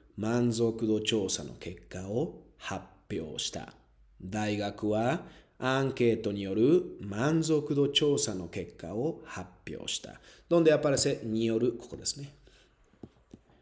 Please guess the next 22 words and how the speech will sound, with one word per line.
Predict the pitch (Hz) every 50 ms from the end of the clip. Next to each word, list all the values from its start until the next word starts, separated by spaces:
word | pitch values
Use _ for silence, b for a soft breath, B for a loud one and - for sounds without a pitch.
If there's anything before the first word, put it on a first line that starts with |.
| b b b b b _ _ _ _ _ _ _ _ _ _ _ _ _ _
<clears throat> | - 101 - - - 175 127 98 87 - -
Y | - 131 120
cuando | - 135 127 120 120
utilizamos | 120 135 135 135 151 156 147 143 135 120
に | 110 113
よ | 117 117
る, | 120 135 156 190 - -
este, | 107 104 - - 98
tiene | - 120 117 113 113 110
que | - 110
utilizar, | 101 90 - 101 95 95 - 117 113 113 117 - -
este, | 92 - - - 95 92
dos | - 113 113 110 107 -
名 | 92 82 64 64
詞。 | - - - 82 - -
Entonces, | 98 95 90 101 101 - 107 - 107
ア | 120 131 135
ン | 131 117
ケ | 113 107 92
ー | 80
ト, | - - 113 127 147 - -
encuesta, | 82 78 - - - 110 113 110 - - 131 156 202 214